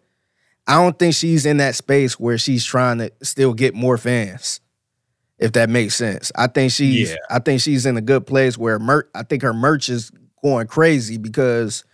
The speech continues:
Speaker 1: when she performed here at N R G, I, I live right by N R G Stadium, and people were already lining up for merch, and it was, like, nine in the morning, and it was, like, traffic and everything going on.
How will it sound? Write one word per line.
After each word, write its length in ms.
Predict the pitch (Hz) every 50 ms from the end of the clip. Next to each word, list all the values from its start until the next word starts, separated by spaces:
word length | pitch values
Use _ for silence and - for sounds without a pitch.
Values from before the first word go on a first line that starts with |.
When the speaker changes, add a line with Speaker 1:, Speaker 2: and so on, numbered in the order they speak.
| _ _ _ _ _
Speaker 1:
when 180 | 101 110 120
she 160 | 117 - 143
performed 440 | 135 135 120 - 143 143 139 127 127
here 140 | 131 139 135
at 120 | 127 120 113
N 120 | 127 131 135
R 140 | 131 127
G, 420 | 120 110 123 147 160 139 117 110 - _ _ _ _ _ _ -
I, 140 | 120 131 139 -
I 120 | 127 131
live 280 | 135 131 135 127 113 113
right 200 | 127 135 135 123
by 200 | 127 127 123 117
N 140 | 123 135 135
R 120 | 127 127
G 180 | 123 120 131 127
Stadium, 680 | 120 - 113 131 147 156 131 117 113 110 104 107 107 - _ _ _ _ _ _ _ _ _ _ -
and 300 | 113 117 113 110 107 -
people 340 | - 170 170 156 151 139
were 220 | 135 127 123 117 - -
already 500 | 117 131 147 143 143 143 147 147 139 131
lining 500 | 131 127 131 139 147 143 143 139 131 131
up 200 | 143 151 139 -
for 120 | - - 113
merch, 560 | 113 117 147 175 165 135 - - - - - - _ -
and 160 | 117 120 123
it 60 | 139
was, 180 | 147 139 127 120
like, 320 | 131 135 131 123 117 - _ -
nine 380 | 127 113 117 123 139 151 156
in 100 | 156 151
the 60 | 143 131
morning, 460 | 135 147 180 196 175 123 110 110 120 - _ _ _ _ _ -
and 120 | 127 131
it 60 | 139 147
was, 280 | 143 135 127 123 - _ _ _
like, 220 | - 143 127 110 104
traffic 580 | - - - 151 143 135 135 - 170 151 127
and 100 | 165 147
everything 460 | 147 165 185 170 151 120 - 135 131 123
going 260 | 120 123 120 117 113 120
on. 260 | 117 113 101 95